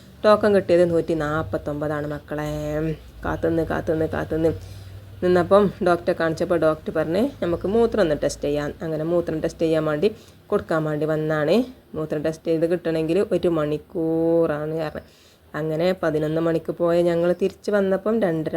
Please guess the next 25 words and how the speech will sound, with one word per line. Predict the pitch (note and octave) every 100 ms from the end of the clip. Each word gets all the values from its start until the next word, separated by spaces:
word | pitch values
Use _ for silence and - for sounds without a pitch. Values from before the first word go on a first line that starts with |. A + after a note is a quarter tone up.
| E3
വൈകിക്കണ് | D3+ D3 C#3+ D3
കേട്ടോ. | D3 D#3 - - _ _ _ _ _ -
അപ്പം | G#3 A3+
അങ്ങനെ | A3 A3+
ഇതാക്കണേ | A3 G#3 G#3 G#3 G3+ G3
ഞങ്ങൾ | F3+ F3+
മരുന്നൊക്കെ | F3 E3 E3+ E3 E3+
കിട്ടി. | E3 D#3 G3+ G#3+ - F#3+
അപ്പം | F3 F3
അതിലൊന്നും | G3 A#3 A3+
അവന് | A3 G#3+
കുഴപ്പമൊന്നുമില്ല | F3+ E3 D#3 D3+ D3
കേട്ടോ. | D#3 D3 - E3
ഞാൻ | E3+ F3
പറഞ്ഞു | F3 E3+
വെറുതെ | F3 F#3+ G#3+ A3 A3 A3+ G#3+
സ്കൂൾക്ക് | - G#3+ G#3 G#3
പോകാതൊക്കെ | G#3 G#3 G#3 G#3 G#3 G#3
വേണ്ടിക്കാരും | G3+ G3+ G#3 G#3+ G#3+ G#3+ G3+
പൊള്ള് | G3 G#3 A3 G#3
പറഞ്ഞുകൊണ്ട് | G3 G3 G3+ G3+
എന്നൊക്കെ | G3 F#3+ B3+
പറഞ്ഞിട്ടാണ് | B3+ C#4 G#3 G3 F#3
കേട്ടോ | F#3 F3+
ഞങ്ങൾ | E3+